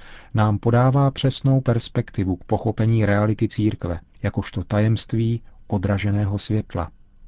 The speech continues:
„Vstaň, rozsviť se,“ obrací se prorok k Jeruzalému, „neboť vzešlo tvé světlo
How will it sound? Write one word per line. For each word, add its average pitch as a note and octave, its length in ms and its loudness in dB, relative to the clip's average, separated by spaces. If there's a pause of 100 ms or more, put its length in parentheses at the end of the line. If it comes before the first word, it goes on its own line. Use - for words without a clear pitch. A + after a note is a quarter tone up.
(360)
„Vstaň, C3 500 2 (200)
rozsviť A#2 440 0
se,“ F#2 220 -6 (400)
obrací F#2+ 420 -2
se G2 160 -4
prorok G2 520 -4
k - 80 -6
Jeruzalému, F#2+ 680 0 (520)
„neboť G#2+ 240 4
vzešlo G2+ 500 0
tvé C3 260 2
světlo A#2+ 580 -2